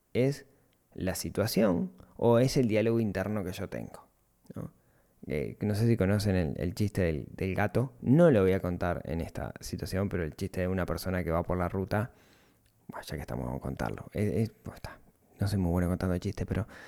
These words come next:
eh, una persona que, que va, va por la ruta y de repente pincha, ¿no? Está en el medio del campo, no ve nada, pincha, abre, abre la, la, la valija del auto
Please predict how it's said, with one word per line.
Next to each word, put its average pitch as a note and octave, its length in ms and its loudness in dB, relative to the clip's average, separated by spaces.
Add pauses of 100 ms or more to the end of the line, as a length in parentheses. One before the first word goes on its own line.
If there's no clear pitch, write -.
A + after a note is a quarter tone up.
(140)
eh, - 180 0
una A2 240 4
persona A2+ 380 4
que, F#2+ 280 2
que G#2 140 0
va, G#2+ 80 4
va G#2+ 240 2
por G#2+ 140 4
la G#2 100 2
ruta A#2 260 2
y A2+ 100 4
de F#2+ 100 2
repente F#2+ 380 -2
pincha, G#2 540 -4
¿no? A#2 140 0
Está A2 140 -4
en G#2 60 0
el G#2 60 0
medio A2 280 2
del F#2 120 -2
campo, A2 380 0
no G2 80 0
ve G#2 80 0
nada, A#2 240 0
pincha, B2 420 2
abre, G#2+ 480 0 (460)
abre A2+ 640 6
la, F#2+ 520 -2
la, D#2+ 540 -2
la F#2+ 120 2
valija G#2 320 2
del B2+ 100 8
auto C#3+ 480 6